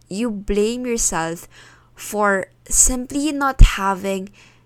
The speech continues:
a connection with them anymore. But really, is it your fault that you're not in the same wavelength anymore?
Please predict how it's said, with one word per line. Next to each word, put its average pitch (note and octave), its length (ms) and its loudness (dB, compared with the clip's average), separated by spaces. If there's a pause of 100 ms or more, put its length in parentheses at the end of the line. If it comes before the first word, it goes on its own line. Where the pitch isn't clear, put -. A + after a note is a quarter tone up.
(200)
a G#3+ 120 4
connection F#3+ 720 0
with F3+ 200 -8
them D#3+ 240 -8
anymore. D#3 720 -12 (880)
But A#3+ 380 0
really, G3+ 500 -4 (1000)
is A#3+ 220 -2
it D4 180 -6 (180)
your F#3 400 -4
fault F#3+ 560 -4 (680)
that G3 360 -2
you're G3+ 200 0
not F3+ 440 -6
in F#3 120 -8
the F3+ 100 -8
same F3 600 0
wavelength F3 840 -6
anymore? F3 680 -10